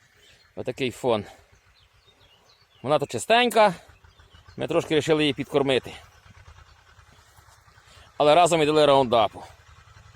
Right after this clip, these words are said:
Кинули три літри раундапу, бору, молібдену,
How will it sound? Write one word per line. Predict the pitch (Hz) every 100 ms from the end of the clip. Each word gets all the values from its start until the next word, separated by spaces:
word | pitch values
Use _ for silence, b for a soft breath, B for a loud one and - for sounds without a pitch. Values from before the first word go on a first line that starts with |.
| - - - - - - - - -
Кинули | 160 160 151
три | 151
літри | 147 135 131
раундапу, | 120 120 202 220 202 185 - - - - - - - - - - - - - - - - - -
бору, | - 170 226 226 214 151 -
молібдену, | 139 151 151 147 202 220 226 185